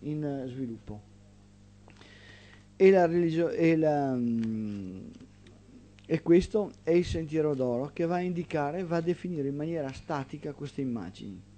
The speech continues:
La stregoneria e il paganesimo politeista possono esistere là dove la libertà dell'individuo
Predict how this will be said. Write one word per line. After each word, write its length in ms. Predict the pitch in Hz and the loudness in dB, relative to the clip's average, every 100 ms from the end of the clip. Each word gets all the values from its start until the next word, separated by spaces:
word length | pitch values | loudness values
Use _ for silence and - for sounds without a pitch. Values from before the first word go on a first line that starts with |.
| - - - - - - - - - - - - - - | -20 -20 -20 -20 -20 -20 -20 -20 -20 -20 -20 -20 -20 -2
La 120 | 139 | 0
stregoneria 720 | 151 170 175 185 180 226 185 - - | 2 2 2 4 4 6 4 0 -2
e 120 | 151 | 4
il 140 | 160 156 | 4 6
paganesimo 680 | 165 160 156 147 135 139 131 | 2 4 4 4 4 2 2
politeista 600 | 147 143 160 190 - 147 | 4 4 4 2 0 -2
possono 420 | 160 165 - 151 | 0 0 0 -2
esistere 500 | 139 190 - 185 156 | 0 -2 -2 0 2
là 360 | 139 160 180 - | 2 0 -2 -8
dove 440 | 131 131 160 160 | -10 0 0 2
la 120 | 147 | 2
libertà 460 | 139 139 135 131 160 | 0 0 -2 -2 -4
dell'individuo 800 | 151 139 139 131 131 170 190 | -2 -2 0 -2 -2 -2 -2